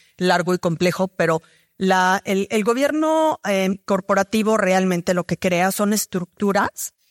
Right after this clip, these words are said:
en donde se transparenta la información, se transparentan las decisiones, no se hacen decisiones de black box, sino se transparentan las decisiones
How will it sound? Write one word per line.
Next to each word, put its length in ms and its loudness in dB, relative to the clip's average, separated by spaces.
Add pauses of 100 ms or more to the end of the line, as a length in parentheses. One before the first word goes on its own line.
(100)
en 240 0
donde 800 0
se 160 -2
transparenta 840 0
la 80 2
información, 840 0 (340)
se 200 -2
transparentan 960 0
las 120 0
decisiones, 760 0
no 160 2
se 120 -2
hacen 360 -2 (240)
decisiones 500 -2
de 80 0
black 240 0
box, 320 -2 (100)
sino 280 0
se 100 -2
transparentan 640 0
las 180 -2
decisiones 520 0